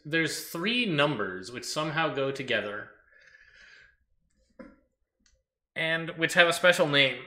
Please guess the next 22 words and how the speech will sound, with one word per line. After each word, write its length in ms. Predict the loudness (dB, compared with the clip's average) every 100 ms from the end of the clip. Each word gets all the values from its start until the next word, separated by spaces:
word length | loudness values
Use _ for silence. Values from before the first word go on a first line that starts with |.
| -18
for 240 | -6 -2 -2
them. 320 | -2 -16 -18 -18 -18 -20 -20 -20 -20 -20 -20 -8
Very 360 | -2 -2 -2
odd. 200 | -8 -8
I 100 | -6
don't 120 | -8
know 80 | -8
what 120 | -10
they're 120 | -10 -10
looking 240 | -10 -10
for 180 | -12 -10
yet. 220 | -12 -14 -18 -20 -20 -20 -20 _ _ _ _ _ -12 -12 -16 -20 -16 -12 -12 -16 -20 -18 -8
Diagram 640 | 4 8 8 6 4 4
at 100 | 2
a 40 | -2
business 420 | -2 -2 -2 -4
meeting. 240 | -4 -4
Well, 160 | -4 -4
a 60 | -4
chart, 760 | -6 -2 -2 -2 -6 -12 -14 -14
a 80 |
graph, 800 | -12 -6 -4 -4 -4 -6 -10 -18